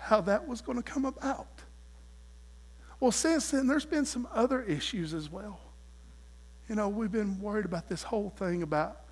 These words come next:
how do we talk to them about adoption. So I'm sitting there and I'm sharing with the boys about how God promised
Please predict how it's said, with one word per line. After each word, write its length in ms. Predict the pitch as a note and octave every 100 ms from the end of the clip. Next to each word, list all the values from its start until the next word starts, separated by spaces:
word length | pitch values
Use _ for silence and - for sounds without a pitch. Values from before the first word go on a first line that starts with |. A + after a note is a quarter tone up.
| - -
how 220 | - F#3 A3+
do 60 |
we 120 | A#3+ A3+
talk 460 | - - C4+ -
to 100 | -
them 240 | D3 C#3+ A2+ - - - - - - -
about 300 | E3 E3 E3+
adoption. 560 | C#3+ C#3+ D3 - - - - - - - - - - -
So 140 | C4+
I'm 120 | C4
sitting 240 | C#4+ - C#4+
there 120 | A3
and 100 | G#3
I'm 80 | B3+
sharing 280 | - A#3+ G#3+
with 120 | F#3
the 80 | G3+
boys 340 | A3+ A3+ E3
about 240 | E3+ F3 - - - -
how 220 | F#3+ F#3
God 440 | F3 F#3+ G3+ G3
promised 680 | - G3 E3+ E3 - -